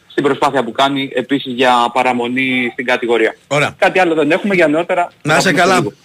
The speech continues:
Speaker 2: Αργότερα θα πάμε και πάλι στον, ε, Χρήστο Παπα-Νικολάου. Εγάλε, λοιπόν, ο Παναθηναϊκός Β μηδέν μηδέν στο όγδοο λεπτό, νίκη Βόλο αεκ Β ένα μηδέν στο ένατο λεπτό. Θυμίζω ότι το ντέρμπι της ημέρας είναι στις, ε,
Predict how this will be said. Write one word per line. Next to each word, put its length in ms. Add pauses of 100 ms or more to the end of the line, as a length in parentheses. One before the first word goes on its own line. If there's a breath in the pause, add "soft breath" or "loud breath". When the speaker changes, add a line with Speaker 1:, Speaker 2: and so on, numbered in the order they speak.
Speaker 2:
Αργότερα 380
θα 80
πάμε 240
και 100
πάλι 240
στον, 340
ε, 300
Χρήστο 260
Παπα-Νικολάου. 760 (100)
Εγάλε, 360
λοιπόν, 200
ο 40
Παναθηναϊκός 440
Β 40 (200)
μηδέν 420
μηδέν 200
στο 220
όγδοο 220
λεπτό, 260
νίκη 200
Βόλο 240
αεκ 240
Β 80 (540 loud breath)
ένα 320
μηδέν 220
στο 300
ένατο 360
λεπτό. 320 (240 loud breath)
Θυμίζω 320
ότι 160
το 140
ντέρμπι 300
της 120
ημέρας 380
είναι 160
στις, 320
ε, 680